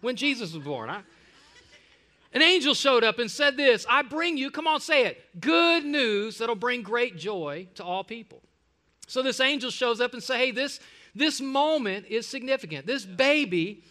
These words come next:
is important." And so it's really good news. And, but the reason sometimes we struggle to make that news good news, and not just good news, but our good news, is because we don't understand the other side. And the other side is this, that the good news is in response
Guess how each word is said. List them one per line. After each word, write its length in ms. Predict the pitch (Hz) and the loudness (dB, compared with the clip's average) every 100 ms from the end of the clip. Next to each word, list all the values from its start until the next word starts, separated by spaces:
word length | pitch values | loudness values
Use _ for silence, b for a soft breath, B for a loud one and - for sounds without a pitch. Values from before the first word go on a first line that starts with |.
| B B _ | B B _
is 180 | 247 226 | -2 -2
important." 520 | 262 262 277 202 101 _ b b b b b | -6 -2 -2 -2 -14 _ b b b b b
And 120 | 214 220 | -8 0
so 220 | 262 262 | 4 4
it's 140 | 254 | 2
really 340 | 214 302 330 254 | 0 2 2 2
good 240 | 247 233 | 0 0
news. 380 | 285 285 269 196 | 0 -2 -2 -4
And, 180 | 214 180 | -6 -2
but 220 | 233 - B B - | -2 -4 B B -4
the 100 | 233 | -2
reason 420 | 233 330 269 269 | 2 2 2 -2
sometimes 640 | - 269 294 254 254 220 | -4 -4 -4 -6 -4 -4
we 120 | 196 208 | -6 -8
struggle 440 | - 247 240 208 | -4 -2 0 -2
to 120 | 202 | -4
make 380 | 214 240 240 185 | -2 2 0 0
that 260 | 226 240 214 | -2 -2 -2
news 380 | 220 214 170 151 | -6 -6 -8 -12
good 340 | 147 247 277 | -6 -4 -2
news, 320 | 185 165 214 | -2 -4 -4
and 80 | 285 | -6
not 180 | 302 302 | -6 -4
just 220 | 254 170 | -8 -6
good 160 | 269 226 | -6 -2
news, 200 | 202 185 | -4 -4
but 160 | 208 | -8
our 280 | - 277 285 | -4 0 0
good 200 | 180 170 | 0 -2
news, 320 | 165 160 180 B B B B - | -4 -4 -4 B B B B -6
is 160 | 240 | -4
because 340 | 247 262 262 220 | -4 -2 0 0
we 140 | 240 | -2
don't 200 | 269 247 | -2 -2
understand 520 | 233 226 - 208 214 | -4 -4 -4 -6 -4
the 80 | 208 | -4
other 200 | 202 196 | -4 -4
side. 360 | - 233 214 165 | -8 -6 -6 -6
And 100 | 185 | -4
the 60 | |
other 160 | 214 247 | -4 -4
side 320 | - 175 190 | -4 -4 -4
is 140 | 190 190 | -6 -4
this, 240 | 196 - | -6 -4
that 140 | 190 | -10
the 60 | 214 | -10
good 300 | 165 277 302 | -4 -2 -2
news 520 | 220 165 156 190 - | -2 -2 -4 -6 -12
is 200 | - 190 | -12 -10
in 140 | 196 196 | -8 -8
response 800 | 180 - 233 196 156 165 - | -8 -6 -6 -4 -8 -12 -20